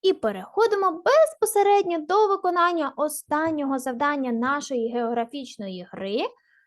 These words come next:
Ем, ми з вами спробуємо взяти участь у конкурсі "Географічне авторалі". Сторіночка двадцять п'ята. Отже, умови такі. Обери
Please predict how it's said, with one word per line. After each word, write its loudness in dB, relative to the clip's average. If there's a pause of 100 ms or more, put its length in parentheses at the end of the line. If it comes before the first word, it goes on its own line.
(340)
Ем, -4
ми -4 (240)
з -6
вами 0
спробуємо 0
взяти -6
участь -4
у 0
конкурсі -2 (100)
"Географічне -2 (160)
авторалі". 0 (340)
Сторіночка 0
двадцять -2
п'ята. -6 (580)
Отже, -4 (1120)
умови 4
такі. -2 (800)
Обери 0